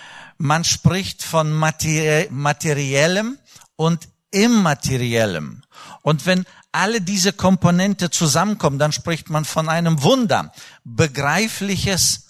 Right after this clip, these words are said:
und Unbegreifliches oder Zeitliches, das, was wir kennen, und Ewiges. Genau. Und wenn wir dann diese Komponenten zusammennehmen,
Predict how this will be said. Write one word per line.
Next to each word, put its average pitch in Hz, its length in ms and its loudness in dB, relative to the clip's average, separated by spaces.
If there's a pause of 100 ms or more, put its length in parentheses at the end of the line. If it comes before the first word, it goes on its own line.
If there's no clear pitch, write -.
(300)
und 170 260 0
Unbegreifliches 113 1300 -2
oder 139 400 0 (300)
Zeitliches, 202 1120 -2 (200)
das, 143 260 0
was 135 220 -2
wir 117 140 -2
kennen, 180 600 0 (560)
und 143 400 0 (1700)
Ewiges. 120 840 -2 (360)
Genau. 117 420 -2 (320)
Und 139 200 -6
wenn 180 160 0
wir 208 120 2
dann 185 180 0
diese 202 260 -2
Komponenten 180 720 0
zusammennehmen, 151 1040 0